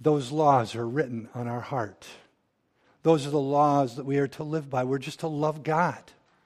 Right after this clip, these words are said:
and align our life with him. Why?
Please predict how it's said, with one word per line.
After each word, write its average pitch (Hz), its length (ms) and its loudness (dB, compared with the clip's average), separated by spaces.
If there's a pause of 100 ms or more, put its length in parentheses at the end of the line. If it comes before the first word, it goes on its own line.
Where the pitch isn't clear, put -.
(460)
and 156 120 4
align 165 400 4
our 196 160 2
life 196 440 2
with 170 280 -2
him. 151 340 0 (920)
Why? 156 500 6